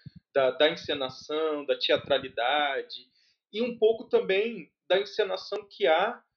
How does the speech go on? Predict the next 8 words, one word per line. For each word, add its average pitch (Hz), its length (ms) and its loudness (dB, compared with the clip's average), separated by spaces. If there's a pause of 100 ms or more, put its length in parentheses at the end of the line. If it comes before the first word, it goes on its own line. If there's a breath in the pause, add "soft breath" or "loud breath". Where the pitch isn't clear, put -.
(500)
na, 175 420 0
na 156 120 2
que, 185 160 -10
que - 160 -2
havia, 180 460 -2
né, 143 120 -2
naquele 139 340 -8
momento, 175 760 -6